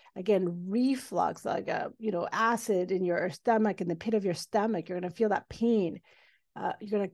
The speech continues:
you're gonna have asthma, high blood pressure. Why? Because when you're in chronic stress, you know, everything's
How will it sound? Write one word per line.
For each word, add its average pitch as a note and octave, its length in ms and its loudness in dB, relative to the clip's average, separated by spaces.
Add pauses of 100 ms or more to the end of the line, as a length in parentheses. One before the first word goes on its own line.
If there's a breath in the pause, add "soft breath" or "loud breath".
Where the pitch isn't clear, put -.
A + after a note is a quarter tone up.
you're G3 120 2
gonna G#3 100 4
have F3 100 -4 (140)
asthma, B3 600 0 (200 soft breath)
high F4 340 6
blood A#3 160 4
pressure. E3 380 -4 (100)
Why? G#3+ 300 4
Because A#3+ 320 2
when B3+ 140 4
you're B3+ 100 6
in A#3 40 2
chronic C4 340 2
stress, A#3 520 4 (140)
you A#3 80 -2
know, G#3 220 4
everything's B3 580 4